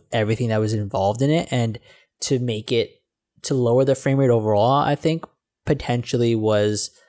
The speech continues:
a decision so that way they could, you know, it, it may be easier for art, for the artists and the animators involved potentially, but that was the, the, and that's, like, a nitpicky minor thing.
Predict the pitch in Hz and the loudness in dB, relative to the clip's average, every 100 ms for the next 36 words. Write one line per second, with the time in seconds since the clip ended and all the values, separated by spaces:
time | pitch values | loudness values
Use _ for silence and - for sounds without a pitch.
0 | _ _ - 127 123 - 123 113 117 110 | _ _ -4 -2 0 0 0 0 -4 -4
1 | - 110 101 110 110 110 107 113 - 135 | -4 -2 0 0 2 0 -2 -6 -8 -4
2 | 127 135 117 123 113 110 - - - 139 | -4 -4 -6 -4 -2 -2 -2 -6 -6 -4
3 | 131 127 127 120 123 117 120 - 123 - | 0 0 0 -2 -2 -2 -2 -4 -4 -2
4 | 110 - 117 104 98 120 123 - - - | -4 -2 -4 -2 0 0 0 -2 -4 -6
5 | 107 110 107 113 113 107 101 101 101 117 | -6 -6 -4 -4 -4 -4 -4 -2 0 0
6 | 147 147 147 175 185 185 _ _ - 120 | -2 -2 0 2 2 -2 _ _ -2 0
7 | 107 - _ _ _ _ 131 120 113 143 | 0 -6 _ _ _ _ -4 -2 0 2
8 | 123 120 113 - 123 113 - - - _ | 2 0 -2 -2 -2 -2 -8 -20 -20 _
9 | _ - 147 135 143 190 143 - - 135 | _ -6 -2 0 0 -2 -4 -12 -6 0
10 | 135 139 131 - 110 101 98 92 - | 0 2 0 0 -2 -2 -2 -4 -8